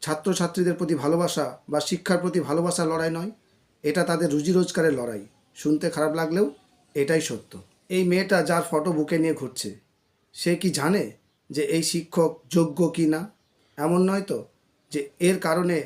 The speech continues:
কোনো একজন যোগ্য শিক্ষক বঞ্চিত হয়েছে? তাছাড়া এই ছবির আগে ও পরের ঘটনা আমাদের অজানা। এখন প্রশ্ন হলো,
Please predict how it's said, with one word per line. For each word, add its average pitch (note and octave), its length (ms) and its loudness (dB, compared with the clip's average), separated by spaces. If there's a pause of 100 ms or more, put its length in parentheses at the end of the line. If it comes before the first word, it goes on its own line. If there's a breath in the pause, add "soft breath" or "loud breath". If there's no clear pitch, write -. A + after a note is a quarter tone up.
(120)
কোনো E3 200 2
একজন D#3+ 180 0 (100)
যোগ্য D#3+ 160 0 (140)
শিক্ষক E3 340 0
বঞ্চিত D3+ 320 -2
হয়েছে? D#3+ 340 0 (840)
তাছাড়া F3 320 2 (140)
এই F3 80 2 (180)
ছবির D#3+ 340 2 (440)
আগে D3+ 220 2 (120)
ও - 20 4 (140)
পরের D3+ 320 4 (600)
ঘটনা D3+ 380 0
আমাদের D3 220 2 (140)
অজানা। A2 320 -10 (440)
এখন G#3 200 2 (120)
প্রশ্ন F3+ 240 0 (100)
হলো, D3+ 160 2